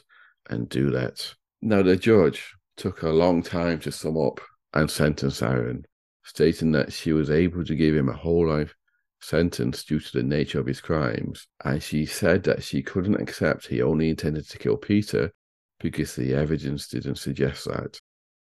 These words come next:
And he took advantage of their kindness, only knowing the house so he could kill them because of their immense kindness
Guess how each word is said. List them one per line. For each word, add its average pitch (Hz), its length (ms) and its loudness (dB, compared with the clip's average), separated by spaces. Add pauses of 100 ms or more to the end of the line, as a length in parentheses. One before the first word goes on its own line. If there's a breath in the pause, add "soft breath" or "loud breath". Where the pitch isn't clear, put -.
(100)
And 69 140 -2
he 78 100 -6
took - 240 -6
advantage 73 580 0
of 65 140 -2
their - 140 0
kindness, 92 720 -2 (160)
only 101 280 8
knowing 98 340 4
the 87 80 0
house 98 800 -2 (160)
so 80 220 2
he 85 100 -2
could 78 160 0
kill 113 240 6
them 73 200 4
because 82 340 -4
of 80 140 2
their 82 160 6
immense 87 280 2
kindness 95 640 -2